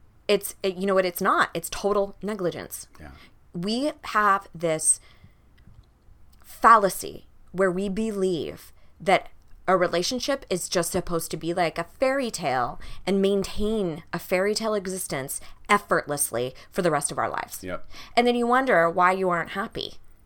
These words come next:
Speaker 1: and why you're struggling and why your partner's not a mind reader, because it actually takes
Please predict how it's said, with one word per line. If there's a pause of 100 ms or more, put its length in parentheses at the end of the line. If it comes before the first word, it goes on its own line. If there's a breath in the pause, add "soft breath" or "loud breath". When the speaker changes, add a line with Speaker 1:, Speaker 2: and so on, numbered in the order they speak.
(180)
Speaker 1:
and
why
you're
struggling (320 loud breath)
and
why
your
partner's
not
a
mind
reader, (380 soft breath)
because
it
actually
takes